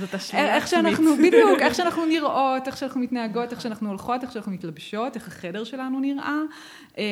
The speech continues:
Speaker 2: המילים שאנחנו משתמשות בהן, כאילו המשלב הלשוני, הכל, הכל, הכל, הכל, הם יודעות עלינו המון. אה, אז בעצם הניסיון להסתיר הוא קצת... מלאכותי כזה.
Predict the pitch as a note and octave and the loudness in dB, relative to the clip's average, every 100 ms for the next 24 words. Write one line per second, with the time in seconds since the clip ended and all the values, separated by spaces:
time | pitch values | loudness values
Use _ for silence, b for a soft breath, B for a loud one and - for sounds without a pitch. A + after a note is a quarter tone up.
0 | G3+ G3 F#3+ F#3+ F#3+ G3 F#3 G3 F#3+ G3 | -4 -4 -2 -4 -4 -6 -6 -6 -4 -6
1 | G#3 D4 D4 D4 D4 D4 - C#4+ C#4+ C#4 | -4 -4 -4 -4 -4 -6 -6 -8 -6 -4
2 | D4 D4 D4 D4 D4 C#4+ G#3 G3+ - G#3 | -2 0 0 -2 -4 -6 -6 -6 -6 -6
3 | G#3 A3 G3+ G#3+ A3+ C4+ A3+ - - D#4+ | -4 -6 -6 -4 -2 -2 -6 -14 -6 -4
4 | C#4+ A3+ A#3 C4+ C4 C4+ B3+ B3 B3 A3 | -2 -4 -6 -6 -6 -6 -8 -6 -8 -6
5 | A3 A3 G#3 G3 A3+ C4 B3 A3+ G3 F#3+ | -8 -8 -10 -8 -12 -10 -8 -8 -8 -8
6 | G3 E3 E3+ B B B B - F#3+ F#3+ | -8 -12 -14 B B B B -10 -6 -4
7 | F#3 F#3 G3 - G3 F#3+ B3 D#4+ A3 G3 | -4 -4 -6 -6 -8 -8 -6 -4 -4 -6
8 | G#3+ G3+ B3+ C#4 A#3 - C4+ B3 - C#4 | -8 -6 -4 -4 -4 -8 -10 -12 -12 -16
9 | _ _ _ - G#3+ G#3 - A#3 D#4 C#4+ | _ _ _ -16 -14 -12 -12 -8 -6 -6
10 | G3 D3+ | -8 -10